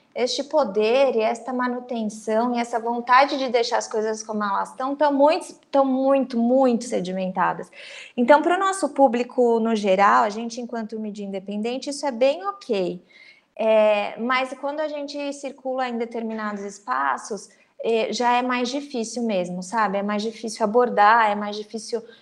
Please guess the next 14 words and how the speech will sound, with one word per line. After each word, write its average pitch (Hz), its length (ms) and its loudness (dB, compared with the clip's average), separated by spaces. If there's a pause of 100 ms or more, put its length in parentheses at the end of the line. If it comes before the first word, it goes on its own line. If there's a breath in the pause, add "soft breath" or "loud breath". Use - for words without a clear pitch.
(200 soft breath)
conversar 247 560 2
de 254 140 -2
forma 247 360 -2
realmente 254 540 -2
sincera 240 800 2
e, 240 220 -4
por 247 180 -2
mais 294 200 -2
política 262 960 -2
que 220 300 -4
eu 208 120 0
tenta 214 400 -4
ser, 208 360 -4
assim, 269 400 -6